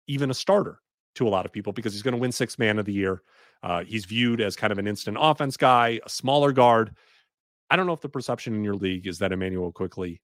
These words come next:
is going to make that leap to fantasy stardom going forward. And if it isn't,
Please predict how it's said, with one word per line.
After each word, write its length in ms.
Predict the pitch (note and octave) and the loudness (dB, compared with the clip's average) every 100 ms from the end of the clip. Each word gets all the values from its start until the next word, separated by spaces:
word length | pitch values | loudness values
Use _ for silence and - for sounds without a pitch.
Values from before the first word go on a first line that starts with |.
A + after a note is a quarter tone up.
| _ | _
is 160 | - F#2 | -12 -8
going 360 | G#2 F#2+ F2+ | -4 -4 -4
to 340 | - G2 F#2 F#2 A2 | -6 -6 -6 -8 -2
make 180 | G#2 - | -2 0
that 200 | F#2 G2 | -4 -6
leap 240 | F2 _ - _ _ - | -12 _ -20 _ _ -8
to 320 | F#2+ F2+ - | -6 -6 -10
fantasy 400 | - G#2+ G2 G2+ | -4 -2 -2 -6
stardom 400 | - F#2+ F2 E2 - | -2 -2 -2 -6 -12
going 220 | G#2 F2+ | -12 -10
forward. 320 | - - - _ _ _ _ _ _ _ A#2 | -12 -16 -18 _ _ _ _ _ _ _ -2
And 60 | |
if 60 | A#2 | 4
it 80 | B2+ | 4
isn't, 260 | D3+ G3 | 4 0